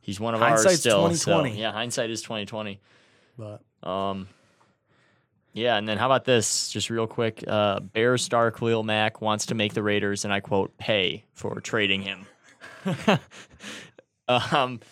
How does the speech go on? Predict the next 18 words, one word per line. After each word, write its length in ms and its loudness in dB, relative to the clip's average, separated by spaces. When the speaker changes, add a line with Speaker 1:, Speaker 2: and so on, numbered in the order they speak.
Speaker 1:
that 240 0
was 240 0
in, 180 2
that 100 2
was 200 4
on 120 4
N 200 4
B 140 4
C 220 4
News. 520 2
Uh, 400 2
that 320 4
has 200 -2
gotta 240 2
be 200 -2
just 280 -4
a 140 -2
terrifying 1040 0